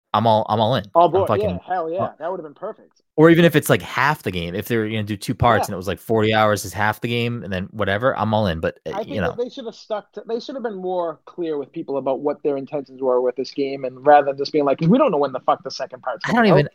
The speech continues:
Speaker 1: I don't even know what their fucking intentions are.
Speaker 2: No.
Speaker 1: I don't know. I, listen, uh, who knows?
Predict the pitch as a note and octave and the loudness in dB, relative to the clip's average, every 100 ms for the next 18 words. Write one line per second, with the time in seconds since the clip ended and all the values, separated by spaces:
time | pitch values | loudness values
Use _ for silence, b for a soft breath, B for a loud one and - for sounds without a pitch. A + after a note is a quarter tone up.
0 | - E3 G3 A2 F#2+ F2+ E2+ F2+ E2 F#2 | -2 2 2 2 2 2 2 0 -2 -4
1 | F#2 F2+ F#2 E2+ F2 F2 E3 F3+ D#3+ C#3 | -4 -6 -8 -8 -8 -6 2 4 4 4
2 | G#3+ A#3+ G3 G2 - C#3 - b b E3+ | 4 6 6 4 0 -6 -10 b b -2
3 | D3+ A#2 - C3 - - D#3 G#3 G#3 D#3 | -2 -4 -8 -12 -14 -10 -4 0 4 4
4 | C#3+ | 4